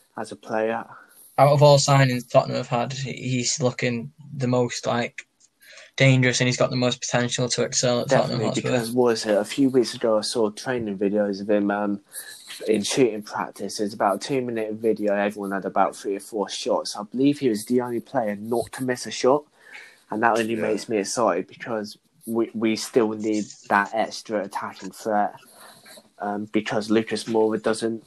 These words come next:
Speaker 1: provide it for us. But yeah, Bergwijn, he's definitely clear of Daniel James, as you said.
Speaker 3: Mm-hmm.
Speaker 1: So I'm gonna make it three out of three for you there.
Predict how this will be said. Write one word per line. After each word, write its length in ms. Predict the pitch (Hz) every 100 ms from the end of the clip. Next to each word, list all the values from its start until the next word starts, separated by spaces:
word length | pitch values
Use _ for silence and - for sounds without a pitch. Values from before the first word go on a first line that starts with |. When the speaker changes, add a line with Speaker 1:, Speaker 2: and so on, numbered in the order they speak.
| _
Speaker 1:
provide 420 | - 131 123 120
it 140 | 117 110
for 200 | 123 127
us. 200 | 135 -
But 400 | - 107 101 - -
yeah, 300 | 113 107 107
Bergwijn, 540 | 131 120 110 110 107 104
he's 380 | - 110 104 -
definitely 380 | 107 107 98
clear 340 | 95 107 101 98
of 60 |
Daniel 320 | 101 98 95 92
James, 440 | 104 104 95 -
as 220 | 95 -
you 160 | 98 95
said. 320 | - 113 107 - _ _ -
Speaker 3:
Mm-hmm. 380 | 95 90 92 90
Speaker 1:
So 440 | 87 123 117 113 120 - -
I'm 160 | 113
gonna 140 | 117 113
make 280 | 113 113 -
it 120 | 113
three 160 | 135 120
out 120 | 104
of 40 | -
three 200 | 123 117
for 140 | -
you 200 | 110 107
there. 320 | 107 117 135